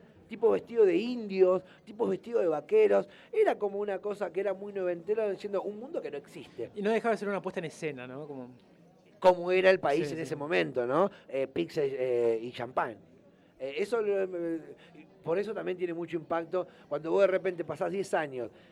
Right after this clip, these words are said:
Speaker 1: venís de un Ricky Maravilla y de un Alcides de corbata y que el pelito ordenado,
Speaker 2: <laughs>
Speaker 1: ¿eh? Cual empresario, ¿no? En la vestimenta.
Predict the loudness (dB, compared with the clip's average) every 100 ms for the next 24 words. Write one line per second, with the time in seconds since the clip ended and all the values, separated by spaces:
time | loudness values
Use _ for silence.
0 | -6 -4 0 4 4 2 -2 0 2 4
1 | 2 2 0 0 -4 -18 _ -2 0 0
2 | 0 -4 -6 0 2 4 4 6 6 4
3 | 4 2 0 -6 _ -4 0 0 0 -2
4 | 2 2 4 2 2 0 2 4 6 6
5 | 4 4 4 2 2 0 4 4 6 4
6 | 0 -2 0 0 -2 0 0 0 -2 -2
7 | -2 -2 -4 -4 -8 -8 -8 -4 -6